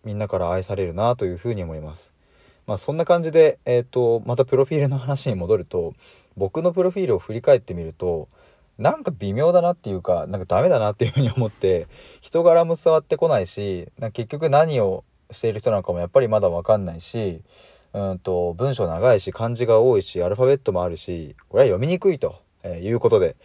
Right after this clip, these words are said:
僕は波平さんに習って、えーと、なんとか、<laughs> えー、変えてみたいと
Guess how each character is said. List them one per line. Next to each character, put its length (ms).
僕 180
は 100
波 200
平 140
さ 120
ん 20
に 40
習 180
っ 40
て、 360
え 120
ー 40
と、 100
な 120
ん 60
と 80
か、 380
<laughs> 160
え 80
ー、 100
変 120
え 40
て 260
み 120
た 100
い 100
と 240